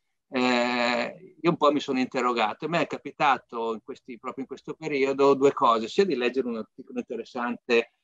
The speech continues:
sulla rivista dell'Academy of Management, sia di vivere direttamente una situazione piuttosto interessante che era appunto, eh, in quel del comune di Bergamo fare una,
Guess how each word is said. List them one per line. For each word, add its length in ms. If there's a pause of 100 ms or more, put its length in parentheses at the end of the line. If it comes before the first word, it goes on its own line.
(120)
sulla 540
rivista 340
dell'Academy 440
of 60
Management, 460
sia 240
di 280
vivere 560
direttamente 720
una 120
situazione 800 (200)
piuttosto 400
interessante 800
che 100
era 300 (580)
appunto, 720
eh, 200
in 140
quel 200
del 140
comune 320
di 120
Bergamo 640
fare 600
una, 600